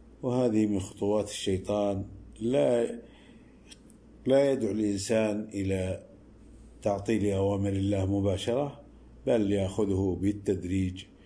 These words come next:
حتى يخرج منها بالكلية. ومن يكن الشيطان له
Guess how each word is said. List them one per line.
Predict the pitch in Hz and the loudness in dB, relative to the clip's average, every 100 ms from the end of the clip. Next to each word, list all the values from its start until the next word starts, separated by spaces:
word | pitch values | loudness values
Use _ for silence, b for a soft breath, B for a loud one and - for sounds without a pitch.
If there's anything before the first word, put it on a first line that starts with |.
| B B B B - - - | B B B B -20 -20 -8
حتى | - 110 - 95 | -6 -4 -2 0
يخرج | 98 98 92 82 | 0 -2 -6 -2
منها | 98 92 95 92 | -2 0 0 -2
بالكلية. | 95 90 - 92 87 92 90 90 - B B B - - | -4 -4 -4 -2 -2 -2 -4 -6 -10 B B B -20 -6
ومن | 95 101 101 | 0 0 2
يكن | 101 95 107 101 101 | 0 2 0 -2 -2
الشيطان | 90 - 92 92 98 98 95 95 | -2 -2 -2 -2 -2 -2 0 0
له | 95 90 | 0 -2